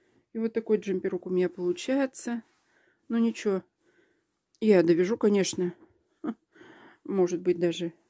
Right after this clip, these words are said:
в этом месяце довяжу. Осталось-то совсем ничего. Но что-то меня захватил этот кардиганчик.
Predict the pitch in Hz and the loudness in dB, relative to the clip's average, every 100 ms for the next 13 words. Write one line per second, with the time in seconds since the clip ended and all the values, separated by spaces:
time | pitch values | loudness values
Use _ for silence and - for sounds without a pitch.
0 | - 185 214 202 196 185 - - 165 175 | -6 0 2 2 0 -2 -6 -12 0 2
1 | 175 185 185 170 175 190 170 165 - - | 2 0 2 0 0 -4 -4 -6 -10 -10
2 | 180 190 175 170 - 226 233 - - _ | -4 -2 0 0 -4 -4 -6 -8 -20 _
3 | _ 381 - 190 190 185 175 185 196 - | _ -2 0 2 4 4 4 0 -6 -4
4 | 262 196 160 - 180 175 180 185 175 165 | 0 0 0 -8 -8 -4 -4 0 0 0
5 | - | -10